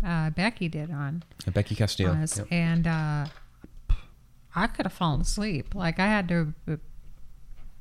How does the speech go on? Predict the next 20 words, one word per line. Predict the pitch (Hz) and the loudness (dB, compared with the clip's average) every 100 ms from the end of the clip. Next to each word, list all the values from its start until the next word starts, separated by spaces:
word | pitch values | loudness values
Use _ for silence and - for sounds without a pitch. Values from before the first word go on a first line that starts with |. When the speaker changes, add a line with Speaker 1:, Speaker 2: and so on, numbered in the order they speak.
| - - - - - | -12 -12 -12 -12 -2
Speaker 1:
they | 175 | 2
had | 175 165 | 4 4
to | 170 | 4
really | 165 156 | 4 4
focus | 151 170 151 156 | 4 2 2 0
on | 151 160 | 2 4
not | 151 156 | 4 4
<laughs> | |
falling | 165 170 160 | 4 4 4
asleep | 180 - 208 180 - | 2 6 6 6 4
too. | 190 170 - - - - - - | 2 2 0 -10 -14 -14 -8 -2
But | 160 151 151 | 0 0 0
if | 160 | -2
you've | 208 226 | 0 4
never | 277 294 | 4 4
had | 240 262 240 | 4 2 2
your | 214 | 0
chakras | - 220 226 - 190 170 | 4 6 6 4 2 4
balanced | 190 202 185 170 - | 6 6 4 4 0
before, | - 185 156 | -4 2 4